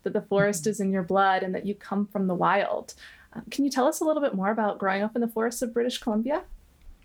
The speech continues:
Speaker 2: Yeah, well, I, you know, I, I grew up in the Monashee Mountains, which are a, a mountain range that's just west of the Rockies.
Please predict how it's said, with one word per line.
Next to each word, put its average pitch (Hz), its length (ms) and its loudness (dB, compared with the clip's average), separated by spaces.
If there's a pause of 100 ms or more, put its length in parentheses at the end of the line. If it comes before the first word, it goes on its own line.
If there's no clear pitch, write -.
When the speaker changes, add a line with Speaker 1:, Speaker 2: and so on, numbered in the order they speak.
(640)
Speaker 2:
Yeah, 240 420 12
well, 220 340 4
I, 214 400 6 (100)
you 214 140 2
know, 196 440 2 (160)
I, 185 80 4
I 180 280 6 (100)
grew 185 240 6
up 180 180 6
in 202 100 2
the 190 60 4
Monashee 180 460 4
Mountains, 175 460 6
which 185 240 6
are 170 480 10 (760)
a, 185 120 2 (180)
a 175 100 4
mountain 190 420 4
range 175 440 4
that's - 600 4
just 254 300 0
west 165 320 4
of 196 100 6
the 160 80 4
Rockies. 143 640 0